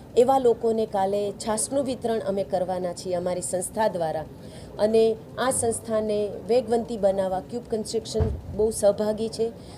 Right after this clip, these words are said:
અને અમારી ટીમ અને વેટ ટ્રાન્સક્યુબ પ્લાઝાની ટીમ આમાં સહયોગથી કામ કરી અને આવનારા ઘણા અમારા જે ચેલેન્જીસ વર્ક છે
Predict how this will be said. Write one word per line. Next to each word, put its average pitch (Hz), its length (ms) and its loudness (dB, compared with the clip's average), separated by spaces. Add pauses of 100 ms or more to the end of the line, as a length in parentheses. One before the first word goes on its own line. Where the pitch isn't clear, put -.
(140)
અને 220 240 4
અમારી 226 460 2
ટીમ 262 300 -4 (320)
અને 202 140 0
વેટ 233 280 0
ટ્રાન્સક્યુબ 226 420 -2
પ્લાઝાની 208 440 0
ટીમ 185 220 -4 (380)
આમાં 233 260 0
સહયોગથી 233 680 0
કામ 233 340 2
કરી 185 280 2 (300)
અને 214 180 2
આવનારા 220 440 0
ઘણા 214 320 0
અમારા 226 300 0
જે 220 140 0
ચેલેન્જીસ 214 640 -2
વર્ક 202 320 4
છે 156 240 -4